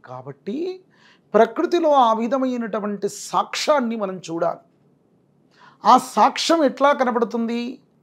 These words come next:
అంటే, ప్రకృతిలో అనేక విధమైనటువంటి విషయాలను మనము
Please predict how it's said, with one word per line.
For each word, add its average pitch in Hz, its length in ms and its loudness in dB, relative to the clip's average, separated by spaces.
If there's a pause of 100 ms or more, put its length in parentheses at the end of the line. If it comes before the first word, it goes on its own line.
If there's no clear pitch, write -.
(140)
అంటే, 208 200 2
ప్రకృతిలో 233 640 0
అనేక 226 360 2
విధమైనటువంటి 226 800 -2
విషయాలను 202 960 -4 (920)
మనము 214 720 2